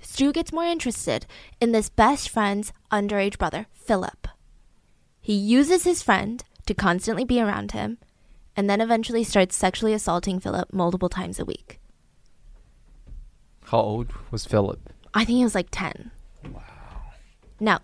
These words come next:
Speaker 1: Philip was confused. He was terrified. He didn't tell his parents, and I think even now, children, that's, like, the scariest thing is that children get confused. They don't know what's going on.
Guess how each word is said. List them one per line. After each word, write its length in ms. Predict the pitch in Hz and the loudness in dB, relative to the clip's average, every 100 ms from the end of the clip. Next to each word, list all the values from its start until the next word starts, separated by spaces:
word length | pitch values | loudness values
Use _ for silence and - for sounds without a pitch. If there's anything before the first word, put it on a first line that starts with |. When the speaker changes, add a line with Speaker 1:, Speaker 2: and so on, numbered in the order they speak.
| - | 4
Speaker 1:
Philip 260 | 262 359 | 6 6
was 160 | 320 269 | 4 0
confused. 760 | - 208 190 170 117 185 - - | 2 0 2 2 2 0 -6 -4
He 120 | 208 | 2
was 380 | 185 185 185 - | 6 6 4 -2
terrified. 500 | - 208 269 233 - | 2 4 6 4 2
He 60 | 226 | 4
didn't 180 | 320 | 4
tell 120 | 320 277 | 6 6
his 140 | 233 | 4
parents, 500 | - 208 196 190 - | 2 4 4 2 0
and 140 | 220 | 4
I 80 | 226 | 4
think 200 | 247 311 | 2 0
even 300 | 302 254 220 | 2 2 4
now, 400 | 208 190 190 208 | 6 6 6 2
children, 380 | - - 208 - | 0 2 2 2
that's, 320 | - 208 - 226 | 2 2 2 2
like, 200 | 208 - | 2 6
the 240 | 202 196 | 6 6
scariest 480 | - 220 190 196 208 | 2 0 2 2 0
thing 160 | 208 | -4
is 80 | 196 | -4
that 120 | 180 | -4
children 360 | - 208 196 190 | -2 -2 0 2
get 180 | 196 175 | 0 2
confused. 460 | 202 185 202 185 | -2 0 2 2
They 100 | 190 | 2
don't 220 | 190 196 185 | 4 4 4
know 120 | 185 | 2
what's 220 | 185 - | 2 2
going 300 | 202 190 185 | 0 0 0
on. 260 | 175 165 | 0 0